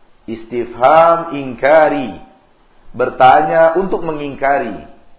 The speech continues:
"Apa kamu nggak lihat?"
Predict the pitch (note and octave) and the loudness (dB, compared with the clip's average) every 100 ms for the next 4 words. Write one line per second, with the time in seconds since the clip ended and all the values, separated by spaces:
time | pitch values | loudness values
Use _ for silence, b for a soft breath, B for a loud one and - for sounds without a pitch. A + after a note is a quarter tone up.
0 | _ _ _ _ _ _ _ _ _ _ | _ _ _ _ _ _ _ _ _ _
1 | _ _ _ _ _ _ _ _ _ _ | _ _ _ _ _ _ _ _ _ _
2 | _ _ _ _ _ _ _ _ _ _ | _ _ _ _ _ _ _ _ _ _
3 | _ _ _ _ _ - - - B3+ B3 | _ _ _ _ _ -14 -4 0 2 2
4 | A#3+ - G3 A#3 A#3+ | 4 4 4 2 2